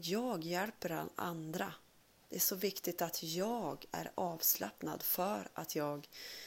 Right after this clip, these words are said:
ska kunna hjälpa andra. Om jag själv är i stress och allt det här, då, då blir det ju inte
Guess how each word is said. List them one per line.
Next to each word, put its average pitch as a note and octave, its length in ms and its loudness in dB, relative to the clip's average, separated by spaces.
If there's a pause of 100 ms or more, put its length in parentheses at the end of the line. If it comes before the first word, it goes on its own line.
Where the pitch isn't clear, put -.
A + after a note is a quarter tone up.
(120)
ska - 340 2
kunna D3+ 420 -2
hjälpa - 420 -2
andra. - 440 -2 (2000)
Om F#3+ 160 0
jag A3 180 6
själv G3+ 400 0
är F3+ 240 4
i E3 80 0
stress - 520 4
och D3 60 2
allt D3+ 200 -2
det D3+ 60 -2
här, D3 180 0
då, D#3+ 280 2 (1900)
då F3 180 -2
blir E3+ 280 2
det E3+ 140 2
ju E3+ 200 4 (100)
inte E3 520 -4